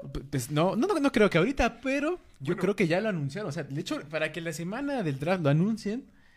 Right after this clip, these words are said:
Speaker 1: y que Sam Darnold no esté tan quieto y que
Speaker 2: Sí, sí, sí.
Speaker 1: por, y por ahí otro chisme por ahí de, de,
Speaker 2: No, es que
Speaker 1: de los Browns, pues, yo creo que
Speaker 2: es que al final de cuentas, con la posición de quarterback se da mucho el reach.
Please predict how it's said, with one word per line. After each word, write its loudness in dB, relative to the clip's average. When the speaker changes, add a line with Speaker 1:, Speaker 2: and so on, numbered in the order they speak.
Speaker 1:
y -6
que -6
Sam 0
Darnold 2
no -2
esté -4
tan -6
quieto -2
y -8
que -14
Speaker 2:
Sí, -14
sí, -14
sí. -10
Speaker 1:
por, -12
y -10
por -4
ahí 0
otro 2
chisme 2
por 0
ahí 2
de, 0
de, 0
Speaker 2:
No, 0
es -4
que -12
Speaker 1:
de 4
los 8
Browns, 8
pues, -12
yo -8
creo -12
que -2
Speaker 2:
es -14
que -12
al -8
final -8
de -10
cuentas, -8
con -10
la -8
posición -12
de -14
quarterback -12
se -12
da -10
mucho -10
el -12
reach. -14